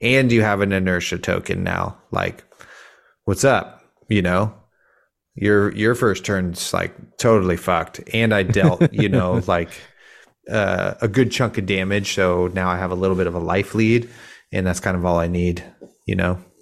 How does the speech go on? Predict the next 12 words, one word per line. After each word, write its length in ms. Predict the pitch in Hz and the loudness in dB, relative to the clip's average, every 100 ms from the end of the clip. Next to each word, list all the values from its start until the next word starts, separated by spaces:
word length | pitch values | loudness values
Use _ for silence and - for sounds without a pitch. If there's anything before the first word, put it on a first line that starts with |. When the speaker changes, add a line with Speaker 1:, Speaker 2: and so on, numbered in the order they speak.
| _ _ - - - | _ _ -20 -14 -6
Speaker 2:
Yeah. 240 | 90 85 82 - - - - - _ _ _ - | -6 -6 -10 -20 -20 -20 -20 -20 _ _ _ -4
Speaker 1:
So 280 | - 131 120 | 4 6 6
th-, 180 | 131 - | 2 2
that 220 | 165 175 | 2 4
was, 180 | 160 - - - - - - - | 2 0 -6 -8 -10 -14 -18 -8
I 60 | 113 | -2
think 180 | 127 110 | -2 0
that 120 | 101 | 0
was 120 | 90 | 0
my 120 | 92 | -2
favorite 360 | 87 92 92 95 | -4 -2 -2 -4
part, 400 | - 92 - _ | -4 -6 -6 _